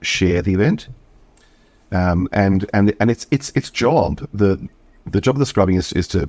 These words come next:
f-, fulfill those two roles, but also to attract people, um, to the event. So, for example, wh-, when I, when I do, uh, wh-, when I work with, um, you know, a, a ted X event,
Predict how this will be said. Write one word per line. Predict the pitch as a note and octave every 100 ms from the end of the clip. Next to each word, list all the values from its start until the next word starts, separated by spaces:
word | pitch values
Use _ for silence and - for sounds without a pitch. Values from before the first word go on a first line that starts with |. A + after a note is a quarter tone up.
| -
f-, | - -
fulfill | - F2 F#2
those | E2+ F#2 -
two | G2
roles, | D#2+ D2+ -
but | A2
also | - A#2 G#2+
to | - G2+
attract | - - A#2+ - -
people, | F#2+ F2+ E2 D#2 _ _ _ _ _ _ _
um, | F#2 D#2+ D#2 D#2 -
to | B2+
the | A2
event. | D#2+ - -
So, | - F#2
for |
example, | F#2 G#2 F#2+ G2
wh-, | G2
when | F#2+
I, |
when | F2+ - F#2
I | F2
do, | G2 F#2 F2 - _ _ _ _ _ _ _ _
uh, | E2+ E2
wh-, | E2+
when | F#2
I | F2
work | F2+ F2 -
with, | F2 E2+ - E2
um, | D#2+ E2 E2
you |
know, | D#2+ D#2+
a, | D#2+ -
a | - -
ted | G2+ F#2
X | -
event, | F2+ F2+ F#2+